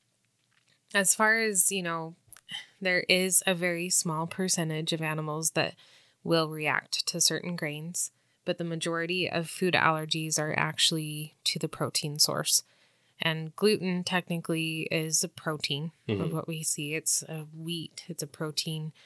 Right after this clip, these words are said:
Speaker 1: um, found within wheat. And there are some food hypersensitivities or food intolerances that some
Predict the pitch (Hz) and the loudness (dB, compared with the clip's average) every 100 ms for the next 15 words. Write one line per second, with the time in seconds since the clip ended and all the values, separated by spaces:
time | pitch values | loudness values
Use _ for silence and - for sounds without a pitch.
0 | - _ _ - 151 147 151 - - 160 | -20 _ _ -2 -2 -2 -6 -8 -4 -4
1 | 156 156 160 165 175 160 147 - - 165 | -2 -2 -2 0 -2 -4 -4 -6 -8 -8
2 | 156 151 - _ _ _ - 170 156 - | -6 -10 -16 _ _ _ -2 0 2 2
3 | 151 156 160 - 160 160 156 156 156 - | 2 0 0 0 2 -4 -6 -8 -10 -14
4 | - _ - - 175 175 185 175 175 - | -20 _ -10 -4 -2 0 -2 0 0 0
5 | 170 175 160 170 160 165 160 151 151 165 | 0 -2 -2 -4 -4 -2 0 0 -2 -4
6 | 160 156 147 160 147 160 - 147 156 - | -2 -2 -2 -2 -2 -2 -2 0 0 0
7 | 143 139 - _ _ _ _ _ - 160 | 0 -2 -4 _ _ _ _ _ 2 2
8 | 143 151 | 2 -4